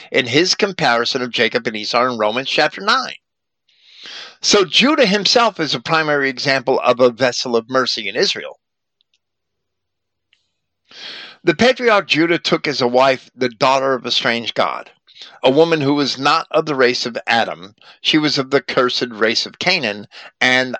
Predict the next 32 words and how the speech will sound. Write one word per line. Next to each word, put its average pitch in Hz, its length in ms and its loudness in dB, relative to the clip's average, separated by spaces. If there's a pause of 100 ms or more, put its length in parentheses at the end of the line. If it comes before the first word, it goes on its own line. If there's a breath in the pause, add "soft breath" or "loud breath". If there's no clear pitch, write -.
ostensibly 123 800 -2
they 117 180 0
were 123 140 -2
mixed 117 460 -2
with 117 200 -12
Kenites 101 540 -4
and 123 80 -6
Erethaim. 98 560 -4 (680 loud breath)
Here 269 240 4
Malachi 196 500 2
warns 175 460 0
those 156 280 4
of 131 120 -6
Judea 117 520 2 (260 loud breath)
who 170 180 6
had 139 220 2
done 185 280 2
what 175 280 2
Judah 143 340 2
also 127 380 4
did, 92 320 -8 (920 loud breath)
by 147 140 4
accepting 170 580 0
the 170 80 0
seed 160 300 0
of 170 100 -8
Canaan 127 400 0
and 143 240 -4
committing 139 380 -2
fornication 190 680 0
with 95 120 -14
them. 90 240 -12